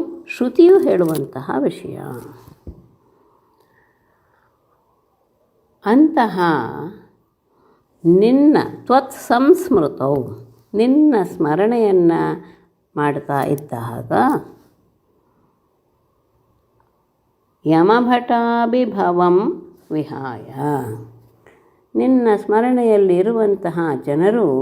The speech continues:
ಯಮದೂತರ ಆ ಆಕ್ರಮಣವನ್ನು, ಹೆದರಿಕೆಯನ್ನು ಸಹ ವಿಹಾಯ ಬಿಟ್ಟು ಲೋಕಪಾಲೈಹಿ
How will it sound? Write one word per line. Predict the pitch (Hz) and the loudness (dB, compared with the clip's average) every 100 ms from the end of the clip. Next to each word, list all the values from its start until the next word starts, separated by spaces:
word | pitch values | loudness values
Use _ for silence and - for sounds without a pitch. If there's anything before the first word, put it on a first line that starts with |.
| 151 202 226 - _ _ _ | -2 -4 -6 -14 _ _ _
ಯಮದೂತರ | 170 165 196 247 240 233 240 240 226 208 196 190 202 226 - - _ - 180 | 0 0 2 0 -2 -2 -2 -2 -2 2 2 2 0 -2 -8 -18 _ -8 -4
ಆ | 175 160 - - _ | -2 -2 -8 -20 _
ಆಕ್ರಮಣವನ್ನು, | 165 180 175 180 170 160 147 131 131 135 123 | -6 -6 -6 2 4 4 0 -2 -2 -2 -6
ಹೆದರಿಕೆಯನ್ನು | - 156 143 151 151 143 139 143 135 131 135 | -6 -6 -2 -2 -2 -2 -4 -4 -2 -2 -4
ಸಹ | 127 123 156 165 | -6 -6 -4 -2
ವಿಹಾಯ | 143 147 143 143 131 131 131 | -4 -6 -8 -8 -8 -8 -10
ಬಿಟ್ಟು | 131 113 113 160 208 156 120 143 220 - - _ _ _ _ _ _ _ _ _ _ _ _ _ _ 85 _ _ _ _ _ _ _ _ _ _ _ _ _ _ _ | -12 -14 -4 0 2 2 -2 -4 -4 -6 -14 _ _ _ _ _ _ _ _ _ _ _ _ _ _ _ _ _ _ _ _ _ _ _ _ _ _ _ _ _ _
ಲೋಕಪಾಲೈಹಿ | 165 190 254 370 370 349 269 240 226 208 180 180 | 2 2 4 0 2 2 2 2 2 2 4 4